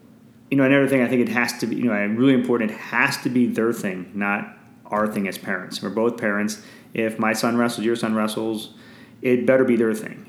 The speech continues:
Um, they can be exposed them to it. It, I think it should be a fun sport. I think that's when they do the most growth and learning from it.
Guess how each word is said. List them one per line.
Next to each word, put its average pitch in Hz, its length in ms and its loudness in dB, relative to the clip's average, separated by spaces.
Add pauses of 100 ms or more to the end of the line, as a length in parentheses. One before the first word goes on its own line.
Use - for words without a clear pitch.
Um, 104 260 -4
they 110 100 0
can 113 100 -4
be 104 80 -2
exposed 135 340 2
them 139 120 2
to 139 200 4
it. 135 100 0
It, 110 200 -4
I 113 80 -6
think 110 160 -2
it 107 80 -2
should 110 140 -2
be 104 80 -2
a 98 60 -4
fun 117 280 -2
sport. 120 440 -2 (180)
I 101 100 -6
think 101 240 -6
that's 104 220 -6
when 101 380 -2 (380)
they 117 220 0
do 113 140 4
the 110 80 2
most 110 360 0
growth 117 300 0
and 104 100 -2
learning 110 340 -2
from 90 220 -12
it. 92 100 -14